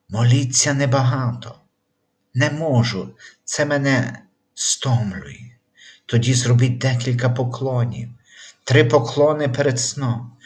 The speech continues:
«Не можу, отче, болить спина». Ну тоді іноді подавайте милостиню. «Отче, мені й на своїх дітей не вистачає». І що б не пропонував цій людині старець,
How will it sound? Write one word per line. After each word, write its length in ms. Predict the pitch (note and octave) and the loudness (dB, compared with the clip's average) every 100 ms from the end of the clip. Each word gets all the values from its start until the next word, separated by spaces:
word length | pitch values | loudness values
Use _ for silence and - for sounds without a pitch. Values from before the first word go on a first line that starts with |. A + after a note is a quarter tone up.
| - - | -20 -6
«Не 200 | C3 D#3+ | 0 0
можу, 520 | D#3+ F3+ D#3+ C3+ A#2+ | 0 0 0 0 2
отче, 460 | B2 A#2+ A#2+ - G2 | 4 4 4 0 -4
болить 420 | F#2 C3+ D3+ D3+ | -2 0 0 0
спина». 680 | - - D3 D3 A#2 E2 - - - - | -2 -2 -2 -2 -4 -6 -12 -18 -12 -2
Ну 100 | D3+ | 0
тоді 320 | - C#3 E3 | 0 0 0
іноді 460 | E3+ E3+ D#3 E3+ D3 A#2+ - - | 0 -2 0 2 2 0 -10 -4
подавайте 680 | D#3+ D#3+ D#3 E3 C3 E3 | 2 4 4 2 0 -2
милостиню. 840 | D#3 F3 E3+ B2+ A#2 - G2+ A2 - - - | -2 -4 -6 -4 -6 -4 -4 -4 -8 -14 -8
«Отче, 680 | C#3+ F3+ F#3+ F#3+ - - - - - | -2 0 0 0 0 -2 -6 -14 -6
мені 260 | A#2 C#3 E3 | 2 2 2
й 40 | |
на 140 | F3 D#3+ | 0 2
своїх 520 | - D3 C#3+ D3+ F3+ | 2 0 -2 -2 -2
дітей 460 | D#3 D3+ D#3+ F3+ F#3 | -2 -2 0 2 2
не 160 | F3+ | 2
вистачає». 1000 | F3 D#3 - A#2+ A#2+ - A2 E2+ A#2+ - _ _ _ _ _ _ _ - | -2 -4 -4 -4 -4 -4 -6 -8 -16 -20 _ _ _ _ _ _ _ -4
І 80 | A#2 | 0
що 340 | - - C3+ | 0 0 0
б 160 | C#3+ - | -2 -2
не 160 | C#3 | 0
пропонував 800 | B2+ - A#2+ A#2+ B2+ B2 C3 C#3+ C3 | 0 0 -2 0 2 4 4 2 -2
цій 260 | - B2 | 0 2
людині 420 | A#2+ A#2+ C3 C3+ | 2 2 0 0
старець, 640 | A#2+ - A2+ C3 C#3 - | 0 2 0 0 -6 -10